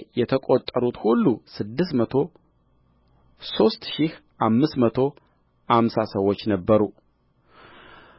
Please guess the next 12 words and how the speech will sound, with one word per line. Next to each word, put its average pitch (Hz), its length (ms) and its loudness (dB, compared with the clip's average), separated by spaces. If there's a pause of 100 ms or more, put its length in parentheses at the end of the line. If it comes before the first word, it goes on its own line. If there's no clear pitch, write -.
(340)
መቶውም 226 560 6 (180)
የብር 131 420 2
መክሊት 113 480 0 (180)
የመቅደሱንና 127 840 2 (120)
የመጋረጃውን 110 880 0 (880)
እግሮች 113 460 4
ለመሥራት 110 580 0
ነበረ። 101 340 -2 (520)
ከመቶውም 156 540 4
መክሊት 127 400 -2 (260)
መቶ 127 240 2 (160)
እግሮች 131 420 2